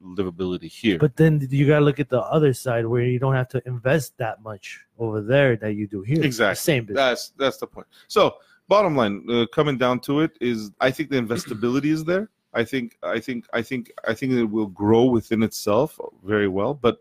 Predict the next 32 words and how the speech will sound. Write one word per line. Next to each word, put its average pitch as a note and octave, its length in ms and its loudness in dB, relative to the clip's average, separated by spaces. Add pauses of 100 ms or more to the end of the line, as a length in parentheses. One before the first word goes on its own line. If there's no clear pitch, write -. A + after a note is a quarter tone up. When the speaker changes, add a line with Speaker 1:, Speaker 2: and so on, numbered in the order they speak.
(120)
Speaker 1:
the G2+ 120 0
limitations A#2 680 -4
that C#3 100 -8
they D3+ 120 -2
have D#3+ 280 2
is F#2 160 -2
that F#2 220 0
they're F#2 100 -6
surrounded G2+ 400 -4
by F#2 80 -4
Muslim F#2 380 -12
countries. D#3+ 520 -2 (580)
They're G#2+ 140 4
just - 300 0
Shavatzan, A2 460 2
right? B2 180 2 (380)
So - 140 0
their A2 140 4
borders B2+ 680 2
or, G#2+ 360 2
or G#2+ 60 4
their G2+ 160 -2
import A#2+ 380 -4
export A#2 380 -6
is G#2 80 -6
all G#2+ 80 -2
coming A2+ 300 -6
through, G2+ 220 -10
like, G#2 220 -6
Tiflis A2 720 -4
and F2+ 220 -10
through, G2 400 -4